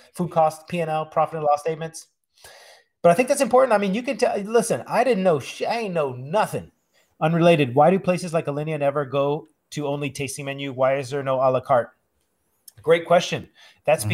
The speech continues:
Speaker 1: because, uh, they're tasting menu only because they wanna create an experience.
Speaker 2: Yes.
Speaker 1: It's an experience. So basically, you tell them your di-, dietary restrictions, and then everything is coursed out, synchronized. This is the only, this is one of the requirements for Michelin rating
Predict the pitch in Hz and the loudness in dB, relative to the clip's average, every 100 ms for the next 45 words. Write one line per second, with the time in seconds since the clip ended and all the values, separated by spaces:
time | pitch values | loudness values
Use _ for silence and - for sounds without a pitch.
0 | 120 151 - 147 127 139 151 170 175 165 | 0 0 2 2 4 0 -6 -6 -4 -4
1 | 147 143 160 139 127 131 147 143 135 160 | -2 -2 -2 -4 -6 -4 -2 -4 -6 -4
2 | 147 131 113 - 156 147 110 - - _ | -2 -4 -8 -4 -2 -2 -6 -10 -16 _
3 | - - _ _ 123 107 101 143 123 - | -20 -20 _ _ -8 -6 -4 -4 -6 -4
4 | 156 113 92 - _ - 151 160 160 160 | -4 -4 -8 -16 _ -6 0 0 0 -6
5 | 135 160 170 156 147 143 139 143 147 143 | -6 -2 0 2 0 2 4 4 4 2
6 | 139 135 139 127 - 170 - 117 135 127 | 2 0 -6 -6 -6 -6 -8 -10 -10 -10
7 | 143 147 151 147 113 - - 156 147 160 | -6 -8 -8 -10 -12 -12 -2 -2 0 2
8 | 135 131 - - 160 151 147 131 127 123 | 4 2 -2 -6 -4 -2 -2 0 -2 -4
9 | - _ _ _ 117 160 180 170 135 - | -10 _ _ _ -6 -4 -2 -4 -8 -12
10 | _ - 151 - 143 131 165 180 175 170 | _ -20 -14 -4 -2 2 2 2 0 -2
11 | 160 160 165 170 131 165 165 143 - 143 | -4 -4 -4 -4 -4 -2 -2 -2 0 0
12 | 143 127 - 120 131 135 131 120 123 143 | 0 -6 -10 -10 -8 -8 -6 -4 -4 -4
13 | 160 | -10